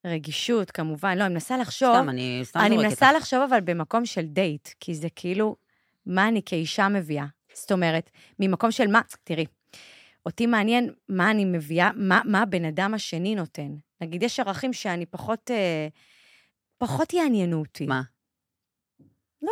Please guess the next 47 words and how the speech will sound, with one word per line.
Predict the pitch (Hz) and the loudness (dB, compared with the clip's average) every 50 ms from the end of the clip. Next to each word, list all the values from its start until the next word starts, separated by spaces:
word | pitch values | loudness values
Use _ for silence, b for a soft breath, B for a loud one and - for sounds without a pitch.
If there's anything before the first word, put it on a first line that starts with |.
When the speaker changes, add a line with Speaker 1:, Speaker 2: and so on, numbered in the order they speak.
| 466 370 | 0 2
Speaker 1:
יודעת, | 226 185 170 - - | 4 2 2 2 -4
אפשר, | - - 220 214 220 | -4 0 0 0 2
אה, | 233 233 226 214 202 190 185 180 - - | 2 0 0 0 0 -2 -4 -6 -4 0
לא | - | 2
יודעת, | 302 320 226 170 151 160 220 | 2 4 4 2 0 0 0
יש | 233 | 2
Speaker 2:
אני, | 202 233 240 | 2 4 4
נגיד, | 240 202 | 4 2
Speaker 1:
ערכים | 208 269 262 | 2 0 -2
Speaker 2:
חושבת | - - 220 202 202 202 | -2 -2 -2 -2 -2 0
שאני | 202 170 160 | -2 -2 0
מאוד | 151 147 143 131 | 2 0 0 0
נגישה. | 131 135 120 123 - - 139 110 - - _ _ _ _ _ _ _ _ _ _ - 180 | -2 -4 -6 -6 -8 -8 -8 -8 -10 -12 _ _ _ _ _ _ _ _ _ _ -4 0
Speaker 1:
מה | 180 202 240 | 4 4 4
את? | 285 - - - _ - | 4 2 -4 -12 _ 0
Speaker 2:
נגישה. | 170 156 143 147 143 - - 147 - _ _ _ _ _ _ _ _ _ _ _ _ _ _ _ _ _ _ _ _ _ _ _ _ _ - - - | 0 2 2 0 -4 -4 -4 -6 -6 _ _ _ _ _ _ _ _ _ _ _ _ _ _ _ _ _ _ _ _ _ _ _ _ _ -16 -8 -4
Speaker 1:
אני | 214 226 233 | 0 2 4
לא | 254 277 | 4 2
חושבת | - 320 311 - 269 247 262 | 2 0 0 0 0 0 0
שנגישות, | - - 214 190 175 175 160 175 160 - 233 254 - 190 | -2 -2 -2 -2 -2 -2 -2 -4 -4 -4 -4 -4 -2 -2
בכנות, | 185 170 - 175 175 202 214 196 | -2 -2 -2 -2 -2 -2 -2 -2
בלי | 190 196 202 202 | 0 0 0 0
לפגוע, | 202 170 165 170 202 226 196 247 311 - _ _ _ _ - | 0 -2 0 4 4 4 4 2 -2 -8 _ _ _ _ -6
אם | 185 180 | -4 -2
מישהו | 202 208 - 214 | -2 -2 0 2
היה | 202 196 | 2 4
אומר | 196 196 202 202 | 4 2 2 0
לי, | 214 202 185 | 2 2 2
"אני | 185 185 | 2 2
נגיש", | 175 160 170 165 180 165 - - - - - | 0 0 0 -2 -4 -4 -6 -8 -14 -10 -8
הייתי | 196 190 226 | -6 -4 -2
אומרת | 220 220 226 - | 0 0 -2 -2
לך, | - - 202 | -2 -2 4
"יופי, | 208 208 170 - - 165 156 156 | 6 6 6 4 2 -4 -4 -4
כפרה, | - 170 - - 160 156 160 | -4 -6 -4 -2 -2 0 -2
מחיאות | 160 160 - 202 208 - | -2 -2 0 -2 0 2
כפיים, | - 202 - 175 160 165 | 0 0 2 2 0 0
Speaker 2:
זה | 170 - | 2 6
Speaker 1:
סע | - 233 | 8 8
הביתה." | 240 - 254 247 254 208 | 10 10 8 8 8 6
Speaker 2:
אומרת, | 160 156 160 | 6 6 4
אה, | 151 135 139 131 | 4 2 2 2
אישה | 135 139 139 - 208 190 | 0 0 2 4 6 6
לא | 156 139 131 | 6 6 4
נגישה. | 139 151 151 180 - - 233 160 - _ _ - - 294 | 4 2 0 0 2 2 2 2 2 _ _ -14 -8 -4
Speaker 1:
נגי-, | 185 185 185 175 294 - 277 - | -2 -2 0 2 0 0 0 0
לא, | 208 196 190 165 151 156 | 2 2 4 4 2 0